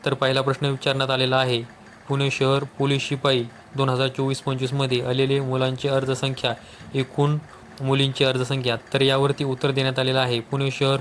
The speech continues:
पोलीस शिपाई दोन हजार चोवीस पंचवीसमध्ये आलेले मुलांची अर्जसंख्या व मुलींची अर्जसंख्या खालीलप्रमाणे आहे. त्यामध्ये मुलांचे एकूण अर्ज हे एकाहत्तर हजार सहाशे एकोणसत्तर एवढे आलेले आहेत व मुलींचे एकूण अर्ज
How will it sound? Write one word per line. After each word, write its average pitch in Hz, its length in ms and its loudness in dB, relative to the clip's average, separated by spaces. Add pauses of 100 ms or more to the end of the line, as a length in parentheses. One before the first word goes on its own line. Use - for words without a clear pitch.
पोलीस 139 260 0
शिपाई 131 280 0
दोन 127 180 -2
हजार 131 140 2
चोवीस 131 280 -4
पंचवीसमध्ये 131 560 -2 (440)
आलेले 135 320 4
मुलांची 135 400 0
अर्जसंख्या 127 480 -2 (420)
व 135 120 2
मुलींची 135 400 0
अर्जसंख्या 131 460 0
खालीलप्रमाणे 131 520 0
आहे. 120 240 0 (600)
त्यामध्ये 139 340 2
मुलांचे 135 460 0
एकूण 139 280 0
अर्ज 135 220 0 (580)
हे 135 120 4
एकाहत्तर 135 380 -2
हजार 131 320 0
सहाशे 131 500 -2
एकोणसत्तर 131 600 -2 (380)
एवढे 135 260 6
आलेले 131 280 4
आहेत 123 300 0
व 139 280 4
मुलींचे 135 560 -2
एकूण 139 220 0
अर्ज 127 220 0